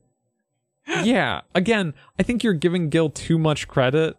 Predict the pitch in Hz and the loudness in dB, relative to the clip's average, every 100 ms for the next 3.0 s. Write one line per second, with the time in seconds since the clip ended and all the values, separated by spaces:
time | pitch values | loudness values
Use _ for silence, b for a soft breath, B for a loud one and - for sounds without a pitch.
0 | - 220 202 196 - 185 240 262 175 226 | -4 -2 0 -2 0 -2 0 -2 0 -2
1 | 262 156 147 - 233 254 226 233 180 247 | 0 0 -2 -4 -4 -4 0 -2 0 -4
2 | 214 180 156 143 294 - 233 285 196 160 | -2 -2 0 0 -4 -2 2 2 2 0